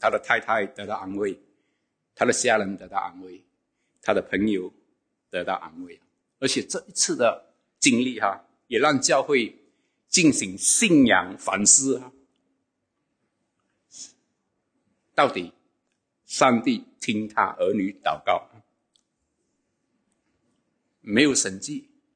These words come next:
神不神吗？疫情的故事可以是福音的故事，所以我们也在疫情当中哈，开始了一个，呃，弱势家庭儿童陪读班哈，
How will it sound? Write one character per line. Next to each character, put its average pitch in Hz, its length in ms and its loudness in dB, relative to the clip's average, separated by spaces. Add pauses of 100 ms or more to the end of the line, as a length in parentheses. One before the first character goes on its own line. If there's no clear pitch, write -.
(220)
神 98 460 -2
不 143 120 -12
神 87 300 -2
吗？ - 180 -14 (1600)
疫 151 140 -2
情 95 200 -2
的 92 80 -8
故 110 200 -14
事 - 320 -6 (580)
可 104 160 0
以 90 60 0
是 - 480 -6
福 - 200 -20
音 85 120 -20
的 85 120 -20
故 82 140 -20
事， - 180 -16 (1200)
所 - 120 6
以 269 40 10
我 220 40 12
们 202 140 6
也 175 120 6
在 214 280 4
疫 233 80 -4
情 143 260 2
当 143 200 2
中 147 200 -4
哈， 135 340 0 (580)
开 170 160 4
始 151 200 4
了 135 140 4
一 151 40 -2
个， 151 500 2 (140)
呃， 113 360 0 (100)
弱 190 280 6
势 160 260 4
家 135 340 2
庭 110 360 -8 (840)
儿 143 140 6
童 127 240 0
陪 113 200 -2
读 110 140 -8
班 95 300 -2
哈， 104 120 -20